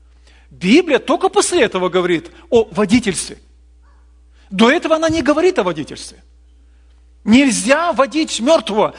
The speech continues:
если он мёртвый. Его нужно оживить. Итак, эту удивительную работу Отец осуществляет над детьми своими, которые повинуются Ему. Оживляет наши тела,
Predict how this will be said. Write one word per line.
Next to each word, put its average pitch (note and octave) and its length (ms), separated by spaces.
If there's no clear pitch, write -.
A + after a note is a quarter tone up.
если A3+ 320
он A3 140
мёртвый. A3+ 420
Его G#3 260
нужно E3+ 300
оживить. D3 520
Итак, G#3+ 300
эту F3+ 160
удивительную F3 480
работу G3 480
Отец - 800
осуществляет G3+ 1400
над A#3+ 460
детьми A#3 800
своими, B3 760
которые D4 420
повинуются D4 800
Ему. C3 300
Оживляет G3+ 600
наши F#3+ 320
тела, A#3+ 400